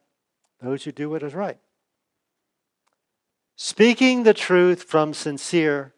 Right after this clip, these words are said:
hearts." Again, sounds like integrity. "Those who refuse to gossip or harm their neighbors or speak evil of their friends." Now, I got thinking about this one. This is a tough one, isn't it?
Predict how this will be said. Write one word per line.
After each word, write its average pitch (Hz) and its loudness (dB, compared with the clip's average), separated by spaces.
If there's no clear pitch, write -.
hearts." - -4
Again, 165 0
sounds 135 -2
like 135 -2
integrity. 135 -4
"Those 214 6
who 240 4
refuse 220 2
to 175 -4
gossip 180 4
or 151 2
harm 196 2
their 170 -2
neighbors 190 0
or 143 -6
speak 220 -2
evil 208 0
of 151 0
their 139 -4
friends." 175 -2
Now, 139 -6
I - -2
got 185 2
thinking 185 0
about 135 0
this 143 -4
one. 127 -10
This 202 -8
is 135 -10
a 107 -16
tough - -2
one, 110 -18
isn't 143 -14
it? 202 -20